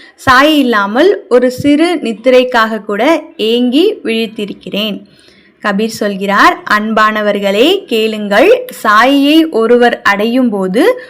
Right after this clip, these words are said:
உண்மையான அமைதி கிடைக்கிறது. சாய் மிலே சப் ஹோகே." ஆத்மா தன் ஆண்டவனை சந்திக்கும் போது, தன்னுடைய இறைவனை சந்திக்கும் போது, மாயை விலகும் போது, அப்போதுதான் வாழ்க்கையின் கொண்டாட்டம்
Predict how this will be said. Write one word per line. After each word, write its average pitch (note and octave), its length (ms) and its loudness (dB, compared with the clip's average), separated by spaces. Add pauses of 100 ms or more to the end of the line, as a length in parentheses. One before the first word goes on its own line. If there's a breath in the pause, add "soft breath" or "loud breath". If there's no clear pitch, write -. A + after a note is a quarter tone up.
(140 loud breath)
உண்மையான D4 680 4
அமைதி A3+ 400 0
கிடைக்கிறது. G3 760 -4 (180 soft breath)
சாய் B3+ 420 2
மிலே C4+ 340 2
சப் C#4+ 280 -2 (100)
ஹோகே." G#3 360 -6 (520 loud breath)
ஆத்மா B3 680 4
தன் C#4 360 -2
ஆண்டவனை C#4 560 4
சந்திக்கும் A3+ 640 -6
போது, F#3+ 500 -6
தன்னுடைய A3 400 -4
இறைவனை A#3+ 600 -2
சந்திக்கும் G#3 560 -8
போது, F#3+ 500 -2 (240 loud breath)
மாயை C4 500 4
விலகும் A3 500 0
போது, G3 560 -4
அப்போதுதான் G#3+ 840 0
வாழ்க்கையின் B3+ 720 2
கொண்டாட்டம் G3 640 -2